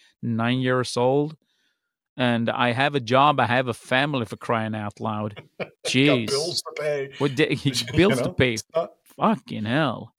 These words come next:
Speaker 2: Yeah, fucking
Speaker 1: "You're not a
Speaker 2: crazy.
Speaker 1: true fan if you don't, uh, if you don't buy the boxes, then you're not a true fan." Fuck you.
Speaker 2: Fuck that.
Speaker 1: Mm-hmm.
Speaker 2: Fuck that. But
Speaker 1: Okay,
Speaker 2: speaking of
Speaker 1: should we play,
Speaker 2: fans
Speaker 1: should we play some
Speaker 2: Yeah.
Speaker 1: music, man?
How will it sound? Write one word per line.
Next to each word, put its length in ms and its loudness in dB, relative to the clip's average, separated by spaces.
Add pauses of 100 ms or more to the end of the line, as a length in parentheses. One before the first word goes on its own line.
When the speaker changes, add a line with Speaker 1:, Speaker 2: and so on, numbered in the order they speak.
(120)
Speaker 2:
Yeah, 260 -16 (160)
fucking 340 4
Speaker 1:
"You're 100 2
not 260 6
a 40 8
Speaker 2:
crazy. 140 -2
Speaker 1:
true 260 4
fan 320 6
if 200 0
you 80 2
don't, 300 6
uh, 140 2 (240)
if 180 0
you 120 2
don't 220 4
buy 300 6
the 120 2
boxes, 600 4
then 300 -2
you're 240 -2
not 240 0
a 100 4 (220)
true 260 2
fan." 680 -2 (480)
Fuck 220 -4
you. 400 -8 (440)
Speaker 2:
Fuck 420 -4
that. 480 -10 (160)
Speaker 1:
Mm-hmm. 400 0
Speaker 2:
Fuck 300 -10 (120)
that. 140 -14 (180)
But 80 -4 (180)
Speaker 1:
Okay, 280 2
Speaker 2:
speaking 20 0
of 60 4
Speaker 1:
should 100 4
we 80 4
play, 320 4
Speaker 2:
fans 140 -20 (340)
Speaker 1:
should 240 -2
we 80 -2
play 220 4
some 160 2
Speaker 2:
Yeah. 180 8
Speaker 1:
music, 300 0
man? 260 2